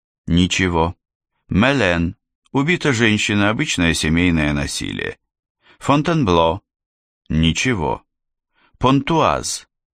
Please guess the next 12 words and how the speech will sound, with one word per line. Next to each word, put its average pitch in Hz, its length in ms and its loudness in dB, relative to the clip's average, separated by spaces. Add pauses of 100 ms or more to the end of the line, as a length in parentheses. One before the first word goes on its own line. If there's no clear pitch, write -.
(480)
Ничего. 82 760 -2 (1200)
Она 123 260 2
взглянула 147 500 0
на 143 120 2
часы, 95 340 -2
почти - 420 -2
одиннадцать. 104 880 -2 (200)
Ее 202 300 0
долг 143 380 -2
выполнен. 80 640 0 (640)
Каждый 101 420 2
раз 113 340 0